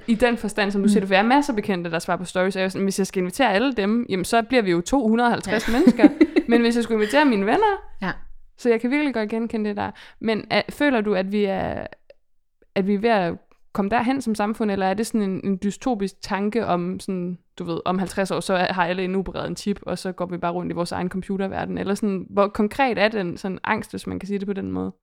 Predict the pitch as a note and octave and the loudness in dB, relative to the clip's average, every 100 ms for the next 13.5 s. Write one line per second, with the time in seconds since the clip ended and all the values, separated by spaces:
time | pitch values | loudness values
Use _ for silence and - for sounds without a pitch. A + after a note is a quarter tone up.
0 | _ G#3+ G#3+ C4+ A#3+ - F4 F4 C#4 C#4 | _ -10 2 2 2 -2 -4 -4 -2 -2
1 | - D#4 G4 G4 D#4 D4 C#4 A3 G#3 - | 4 4 4 2 0 4 4 2 -2 -6
2 | C4 A#3+ A3 - D4+ A3+ F3+ - _ _ | -6 -4 -4 -2 0 0 -2 -10 _ _
3 | _ A#3 B3+ B3+ A3+ - B3 A#3 C#4 D4 | _ 0 4 4 2 0 -6 2 2 4
4 | C#4 B3+ B3 G#3 G#3 - - A3+ F#3 G#3 | 2 2 0 -2 -6 -6 -6 -4 -6 -10
5 | _ - A#3 A#3+ A#3 A3 G#3+ G#3+ F#3+ F3+ | _ -2 2 2 2 0 -2 -2 -6 -8
6 | - _ A3 A3+ A#3 B3 B3 - F3 G#3+ | -12 _ -2 4 4 4 0 -4 -8 -2
7 | - B3 A#3+ A#3+ B3 C4+ - - C#4+ - | 4 4 4 0 0 -2 -2 -2 0 0
8 | A#3 B3+ C4 B3 B3 A3+ F#3+ F#3+ G3 B3 | 2 4 4 4 4 4 2 -2 0 0
9 | B3 A3 G#3+ A3+ - G#3+ G#3+ G#3 G#3 A3 | 0 -2 -2 -2 -2 -2 0 2 4 2
10 | A#3+ A3 A#3 A#3 G#3+ - A#3 A#3+ A#3 F3+ | 2 2 2 0 -4 0 2 2 0 -4
11 | F3 - F#3+ G3 G#3 - - - - B3 | -4 -4 -2 0 -2 -8 -20 -10 0 4
12 | C4 B3 C4 B3 - B3+ C#4+ - B3 - | 4 4 -2 -2 -4 -4 -4 -6 -8 -6
13 | - - C#4 A3 | -4 -4 -4 -8